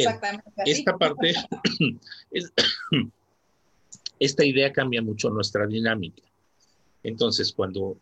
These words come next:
Speaker 2: cuando esa dinámica se cambia o ese entendimiento se cambia, yo comienzo a considerar entonces que hay personas que no necesariamente viven reencarnaciones evolutivas, perdón.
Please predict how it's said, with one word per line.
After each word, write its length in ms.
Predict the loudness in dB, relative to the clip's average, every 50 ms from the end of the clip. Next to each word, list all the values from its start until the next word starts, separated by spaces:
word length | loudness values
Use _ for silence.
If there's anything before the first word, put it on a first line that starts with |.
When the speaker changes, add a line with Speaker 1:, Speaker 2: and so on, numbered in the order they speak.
| _
Speaker 2:
cuando 340 | -4 -4 -2 0 0 2 2
esa 240 | 2 4 2 2 0
dinámica 640 | 0 0 0 0 0 0 0 -2 -2 -2 -2 -2
se 220 | 0 -2 -4 -4 -2
cambia 380 | -2 0 0 0 0 -2 0
o 100 | 0 0
ese 140 | 0 0 0
entendimiento 720 | -2 0 -2 -2 -2 -2 -2 -2 -4 -4 -4 -4 -2 -2 0
se 180 | 0 0 0
cambia, 440 | 0 -2 -2 -2 0 0 0 -2 -2 _ _ _ _ _ _ _ _ _ -18 -14 -2
yo 260 | 2 4 4 4 4 2
comienzo 600 | 0 0 2 2 2 2 2 2 2 2 0 0
a 80 | 0
considerar 800 | -2 -4 -4 -2 -2 -2 -2 -2 0 0 0 2 2 2 2 2
entonces 1200 | 0 -2 -4 -4 0 2 2 4 4 2 0 0 -2 -2 -2 -2 -2 0 0 -2 -2 -4 -8 -14 -18 _ -20 -20 _ _ _ _ _ _ _ _
que 380 | -2 0 2 4 4 4 2 0 -4 -4
hay 300 | -2 0 2 2 0 0
personas 880 | 2 4 4 4 4 4 4 4 4 4 2 2 0 0 -2 -6 -10 -14 _ _ _ _ _ _ _ _ _ _ _ _ _ _ _ _
que 120 | 2 2 2
no 180 | 2 2 2 2
necesariamente 840 | 2 0 0 0 0 0 0 0 0 0 -2 -2 -4 -4 -2 -2 0
viven 320 | 0 0 0 -2 -2 -2 -2
reencarnaciones 760 | -4 -4 -2 -2 -4 -4 -4 -4 -6 -6 -6 -6 -4 -2 -2 -2
evolutivas, 680 | -2 0 -2 -4 -4 -2 -2 -2 -2 -2 -4 -10 -10 -8
perdón. 340 | -8 -8 -6 -6 -6 -6